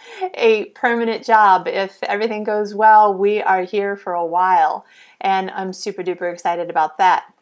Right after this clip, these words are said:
But some of the other things that have been real stressors are over the course of time, I think maybe because of lots and lots of moving over the last seven to twelve years,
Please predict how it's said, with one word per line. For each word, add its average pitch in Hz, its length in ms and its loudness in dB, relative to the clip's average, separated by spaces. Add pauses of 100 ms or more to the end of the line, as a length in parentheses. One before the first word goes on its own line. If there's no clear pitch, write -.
(640)
But 220 320 4
some 226 200 -4
of 220 80 -6
the 226 100 0
other 233 180 -4
things 180 380 -10
that 196 80 -6
have 185 240 -8
been 190 360 -4 (340)
real 202 320 0
stressors 180 760 -2
are 180 360 -2
over 208 320 -4
the 202 80 -4
course 190 340 -6
of 175 120 -10
time, 190 500 -8 (540)
I 202 160 -4
think 233 460 -4
maybe 214 800 -2
because 196 380 -2
of 175 180 -6
lots 170 260 0
and 170 100 -14
lots 156 260 -6
of 165 100 -14
moving 165 400 -10
over 165 220 -10
the 160 120 -6
last 156 460 0
seven 170 380 -6
to 175 60 -10
twelve 220 420 0
years, 190 500 -4